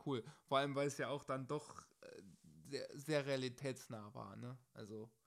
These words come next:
nee, fand ich schon cool. Auch mit seinem Satz dann, ne, wie er dann f-, abgeführt wurde.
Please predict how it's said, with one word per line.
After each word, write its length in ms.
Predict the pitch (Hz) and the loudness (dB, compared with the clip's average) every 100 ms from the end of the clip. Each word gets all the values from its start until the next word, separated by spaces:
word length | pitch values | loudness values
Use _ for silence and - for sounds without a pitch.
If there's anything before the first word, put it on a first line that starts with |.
| _ _ _ | _ _ _
nee, 140 | 147 143 | 0 2
fand 240 | 156 156 | 2 2
ich 60 | 135 | -2
schon 160 | 139 - | -4 2
cool. 120 | 160 | 4
Auch 140 | 123 | 4
mit 120 | 135 127 | 0 0
seinem 240 | 139 135 | 0 2
Satz 260 | 143 147 - | 2 2 0
dann, 360 | 147 147 147 - _ - | 0 0 -4 -10 _ -8
ne, 300 | 135 143 143 143 | -2 -2 -2 -2
wie 80 | |
er 60 | 135 | -2
dann 180 | 131 135 | -2 -4
f-, 140 | 127 | -6
abgeführt 520 | - 123 - - 139 127 | -10 -8 -8 -4 -4 0
wurde. 360 | 135 131 131 | -2 0 -4